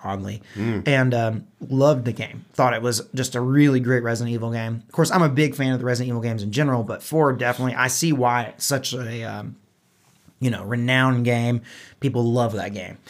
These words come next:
Speaker 2: Mm-hmm.
Speaker 1: And they're adding a V R mode to this one, so it'll be on the P S V R two.
Speaker 2: There you go.
Speaker 1: So I might get to play through Resident Evil four in V R twice. Who knows?
Speaker 2: What a blessing.
Speaker 1: But it's a great game. It really is. And I think that, uh,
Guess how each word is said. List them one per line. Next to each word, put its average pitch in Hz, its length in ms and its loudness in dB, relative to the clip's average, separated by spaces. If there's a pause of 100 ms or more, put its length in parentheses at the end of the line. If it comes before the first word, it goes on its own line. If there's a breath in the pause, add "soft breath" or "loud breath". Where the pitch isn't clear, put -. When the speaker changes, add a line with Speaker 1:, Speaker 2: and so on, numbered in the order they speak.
Speaker 2:
Mm-hmm. 104 240 -2
Speaker 1:
And 233 240 4
they're 160 140 6
adding 156 280 4
a 143 40 2
V 143 180 0
R 135 160 2
mode 131 420 0
to 135 280 0
this 180 200 -2
one, - 180 -12
so 110 240 -2
it'll 120 180 -2
be 131 180 4
on 123 160 2
the 120 180 0
P - 180 -4
S 120 100 -2
V 127 100 0
R 117 100 0
two. 175 260 -4 (120)
Speaker 2:
There 92 220 -2
you 104 80 2
go. 131 80 4
Speaker 1:
So 120 220 2 (500)
I 151 60 2
might 170 180 4
get 143 100 0
to 135 80 -8
play 131 200 0
through 127 180 0
Resident 123 320 2
Evil 113 80 -2
four 120 240 -2
in 117 80 0
V 117 120 0
R 107 120 -2
twice. 117 540 -10 (600)
Who 127 140 0
knows? 113 380 -6 (160)
Speaker 2:
What 110 120 -2
a 101 40 0
blessing. 98 400 2
Speaker 1:
But 156 100 6
it's 202 120 0
a - 20 0
great 175 180 2
game. 123 200 -4
It 147 80 0
really 147 340 2
is. 107 180 -10
And 139 80 -2
I 139 60 0
think 143 200 -4
that, 110 180 -4
uh, 101 240 -6